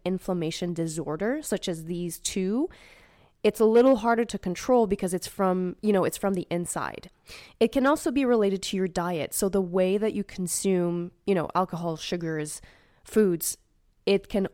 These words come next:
also directly impact the inflammation within your skin. But that's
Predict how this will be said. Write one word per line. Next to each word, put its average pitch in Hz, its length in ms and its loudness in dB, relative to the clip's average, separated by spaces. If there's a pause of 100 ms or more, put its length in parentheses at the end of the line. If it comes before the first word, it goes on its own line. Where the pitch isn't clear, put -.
also 196 400 4
directly 165 640 -4
impact 165 640 -6
the 185 160 -4
inflammation 160 800 -6
within 170 340 -4
your 143 140 -6
skin. 101 340 -12
But 185 120 0
that's 240 180 2